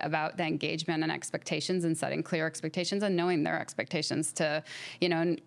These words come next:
they don't fill out a survey to me before I go to the Michelin star restaurant and say, "Hey,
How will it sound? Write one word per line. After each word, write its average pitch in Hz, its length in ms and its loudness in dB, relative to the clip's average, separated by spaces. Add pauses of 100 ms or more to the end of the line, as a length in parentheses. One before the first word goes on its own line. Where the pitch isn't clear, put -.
they 160 360 0
don't 185 280 0
fill 175 180 4
out 160 100 2
a 160 40 0
survey 156 380 0
to 175 140 0
me 170 180 4
before 170 400 2
I 175 80 2
go 175 160 0
to 185 60 2
the 180 60 0
Michelin 180 300 2
star 180 200 4
restaurant 170 320 4
and 175 100 2
say, 180 220 2
"Hey, 196 380 2